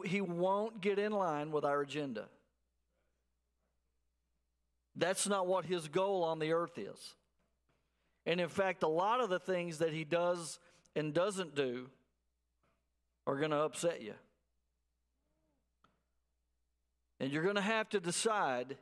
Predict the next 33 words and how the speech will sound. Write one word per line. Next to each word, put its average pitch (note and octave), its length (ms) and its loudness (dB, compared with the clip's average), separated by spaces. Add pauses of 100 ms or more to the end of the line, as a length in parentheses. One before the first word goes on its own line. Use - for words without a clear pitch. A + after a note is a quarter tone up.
"Is D#3 260 -2
this E3+ 200 -2
the E3+ 100 -6
God D3+ 300 2
that D3 100 0
I C3+ 80 2
want?" B2+ 460 -4 (1500)
Now, C#3 140 0
the C3+ 80 -2
trouble G3+ 400 2
is, D3 220 2
there's D3 160 -4
not E3 180 2
another E3 260 0
one. A2 160 -10 (1200)
Okay? D#3+ 440 0 (1400)
So F3+ 240 2
this G3+ 260 0
is, G3 280 -2
this F#3+ 220 0
is A3 140 2
Creator, A3+ 720 0 (1300)
and C#3 140 -2
he A3 200 2
has G3 240 0
great A3+ 540 0
things A3 500 0
in G#3 140 0
mind G3+ 320 0
for F#3+ 120 0
you D#3 200 2
and B2 140 -2
me. A2 300 -6